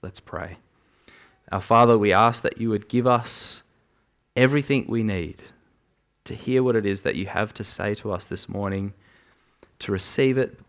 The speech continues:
with faith and with hope and with joy.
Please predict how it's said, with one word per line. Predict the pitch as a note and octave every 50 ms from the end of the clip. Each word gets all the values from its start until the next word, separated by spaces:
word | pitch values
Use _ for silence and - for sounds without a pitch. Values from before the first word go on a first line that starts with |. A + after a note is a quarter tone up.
| _
with | - G#2 F2+
faith | - - - A2 G#2+ B2 C#3 D#3 D#3 - - - - _
and | - G#2 G2+
with | G2+ F#2 -
hope | - - - - - C3+ C#3 D3 D3 - - _ _
and | - A2 G2+
with | F#2+ F#2 F#2+
joy. | - - F#2+ F2+ F2 D#2+ G2 G#2+